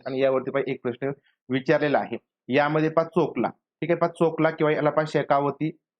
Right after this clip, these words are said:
शेकावती म्हटलं जातं किंवा भारताची, भारताची पहा मेरुनो, भारताची मेरुनो असं या ठिकाणी पहा या मेंढीला पण नाव आहे. नंतर पहा मागरा, मागरा किंवा पहा बिकानेरी म्हणून या ठिकाणी या मेंढीचं नाव आहे. पण नंतर नाली,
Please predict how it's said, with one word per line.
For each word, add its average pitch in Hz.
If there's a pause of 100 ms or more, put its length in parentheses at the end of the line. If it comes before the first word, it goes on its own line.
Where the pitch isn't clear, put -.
(140)
शेकावती 156
म्हटलं 143
जातं 139
किंवा 151
भारताची, 135 (340)
भारताची 143
पहा 156
मेरुनो, 151 (280)
भारताची 135
मेरुनो 139
असं 131
या 123
ठिकाणी 123
पहा 135 (320)
या 135
मेंढीला 131
पण 147
नाव 123
आहे. 107 (300)
नंतर 131
पहा 156
मागरा, 151 (240)
मागरा 139
किंवा 156
पहा 156
बिकानेरी 156
म्हणून 151 (100)
या 135
ठिकाणी 135
या 139
मेंढीचं 135
नाव 131
आहे. 131
पण 139
नंतर 127
नाली, 131